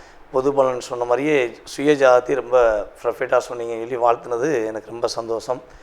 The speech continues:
நம்மளுடைய தமிழ்நாட்டுல மட்டும் இல்லாமல், இந்தியால மட்டும் இல்லாமல், வெளிநாடுகள்லேருந்தும் அதிகமான கால்ஸ். ஆஸ்திரேலியாலாம் இப்ப எனக்கு குறைஞ்சது ஒரு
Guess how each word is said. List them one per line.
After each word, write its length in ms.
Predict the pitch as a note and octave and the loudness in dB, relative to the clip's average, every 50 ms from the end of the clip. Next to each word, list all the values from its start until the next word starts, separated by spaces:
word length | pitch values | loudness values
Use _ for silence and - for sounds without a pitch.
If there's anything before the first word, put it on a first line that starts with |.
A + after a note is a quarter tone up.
| - - - - - - - _ _ _ - - | -20 -20 -20 -20 -20 -20 -20 _ _ _ -10 -6
நம்மளுடைய 720 | - B2 C3 B2+ B2+ B2 B2+ B2 B2+ A#2+ A#2 A2+ A2 - - | -4 -2 0 0 0 0 0 2 4 6 6 4 4 0 -4
தமிழ்நாட்டுல 560 | - A#2+ B2 B2+ B2+ B2+ B2 A#2+ - B2 A#2+ | -4 -2 0 2 4 4 4 2 0 -4 -4
மட்டும் 240 | A#2+ A#2 A2 B2+ B2 | -4 -4 -6 -6 -4
இல்லாமல், 400 | A#2 A#2 A#2 A#2 A#2+ B2 D3+ - - - - _ _ - | -2 -2 0 0 -2 -6 -6 -8 -14 -20 -20 _ _ -12
இந்தியால 420 | B2+ B2 B2+ B2 C3+ C3 B2+ B2 | -10 -8 -4 2 4 4 6 6
மட்டும் 220 | A#2+ A#2 A2 A#2 A#2 | 4 0 -2 -4 -4
இல்லாமல், 360 | A2+ A2+ G#2+ A2 A2 A#2 - - - - - _ _ _ - | -2 -2 -2 0 -2 -4 -6 -8 -18 -20 -20 _ _ _ -4
வெளிநாடுகள்லேருந்தும் 840 | A2 A2+ B2 C3 C3 B2+ B2 B2 B2 A#2+ A#2 A#2 A#2 B2 B2+ A#2+ A2+ G#2 G2 - _ | -2 -2 0 2 4 4 4 4 4 2 0 -2 -2 -2 -4 -4 -6 -14 -18 -16 _
அதிகமான 480 | - G#2+ G#2+ A#2 A#2+ A#2 A#2 A#2 A#2+ A#2 | -8 -6 -6 -4 -4 0 0 2 0 0
கால்ஸ். 340 | A2+ - A#2 A2 G#2 - - | 0 0 -2 -2 -2 -2 -2
ஆஸ்திரேலியாலாம் 760 | A#2+ A2+ A2 A2 - A#2 A2+ A2+ A2+ A#2 A2+ A#2 B2 C#3 C#3+ | 0 0 0 0 -2 -6 -4 -2 0 2 2 4 4 4 2
இப்ப 200 | C3 A#2 - A#2+ | 2 0 0 -2
எனக்கு 240 | A#2 A2+ A2+ A2 - - | -2 -2 -2 -4 -4 0
குறைஞ்சது 360 | B2 A#2+ B2+ B2+ C#3 C3+ C3+ | 0 0 0 0 -2 -4 -2
ஒரு 320 | B2 A#2 A2+ A2 G#2+ G#2 | -2 -2 -2 -2 -2 -4